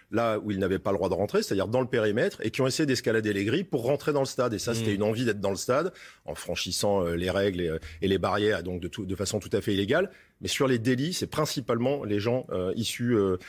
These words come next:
Speaker 1: de certains pays qui n'avaient pas de papier, qui sont là et qui sont d'ailleurs,
Speaker 2: Ah, des
Speaker 1: euh,
Speaker 2: pays
Speaker 1: les
Speaker 2: du
Speaker 1: auteurs.
Speaker 2: Maghreb.
Speaker 1: Oui, beaucoup sont, sont issus
Speaker 2: Les
Speaker 1: d'Afrique
Speaker 2: M N A.
Speaker 1: du Nord, mais sans,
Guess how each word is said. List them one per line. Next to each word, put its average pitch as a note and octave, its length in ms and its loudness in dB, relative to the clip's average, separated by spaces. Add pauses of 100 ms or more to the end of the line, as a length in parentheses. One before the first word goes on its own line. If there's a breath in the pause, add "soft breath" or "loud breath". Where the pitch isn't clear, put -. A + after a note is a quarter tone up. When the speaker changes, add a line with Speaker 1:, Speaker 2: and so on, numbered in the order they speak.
(140 loud breath)
Speaker 1:
de G2 100 -4
certains G#2+ 360 0
pays A2+ 280 0
qui G#2 120 -6
n'avaient F#2 180 2
pas D3 160 -2
de - 60 -8
papier, D#3+ 380 0
qui - 100 -8
sont A2 120 -2
là D#3 120 2
et C3 40 0
qui - 120 -12
sont C#3+ 160 -4
d'ailleurs, A#2+ 340 4
Speaker 2:
Ah, F#2+ 60 2
des F2 80 -2
Speaker 1:
euh, - 20 -12
Speaker 2:
pays A2 120 0
Speaker 1:
les - 100 4
Speaker 2:
du A#2 80 2
Speaker 1:
auteurs. A#2+ 340 2
Speaker 2:
Maghreb. G2 120 -8 (340 soft breath)
Speaker 1:
Oui, A#2+ 160 2
beaucoup G2 260 -4
sont, F#2 280 0
sont F#2+ 180 -2
issus G2 160 -4
Speaker 2:
Les G2+ 60 2
Speaker 1:
d'Afrique G#2+ 160 0
Speaker 2:
M A#2+ 40 0
N A#2+ 60 0
A. - 20 2
Speaker 1:
du A#2 60 2
Nord, B2+ 220 4
mais F2+ 100 -2
sans, F#2+ 200 -2